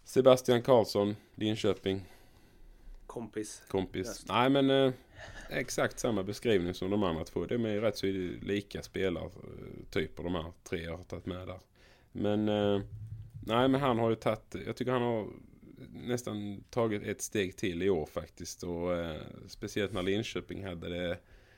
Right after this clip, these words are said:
Speaker 1: hade sin extremt tuffa period, så tyckte jag ändå det var Sebastian som, som visade vägen i match på match och byte på byte och hade liksom,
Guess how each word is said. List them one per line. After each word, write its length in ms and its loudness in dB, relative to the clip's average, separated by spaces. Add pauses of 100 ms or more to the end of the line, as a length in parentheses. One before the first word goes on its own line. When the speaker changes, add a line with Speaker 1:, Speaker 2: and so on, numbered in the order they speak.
(500)
Speaker 1:
hade 240 0
sin 260 -4
extremt 560 -6
tuffa 420 -4
period, 480 -4
så 120 -12
tyckte 280 -6
jag 60 2
ändå 160 -2
det 100 -8
var 320 -2
Sebastian 640 -6
som, 280 -10
som 180 -8
visade 380 -4
vägen 400 0
i 60 -8
match 340 -6
på 60 -14
match 300 -10
och 80 -8
byte 340 -8
på 100 -12
byte 400 -8
och 80 -6
hade 260 0
liksom, 500 -10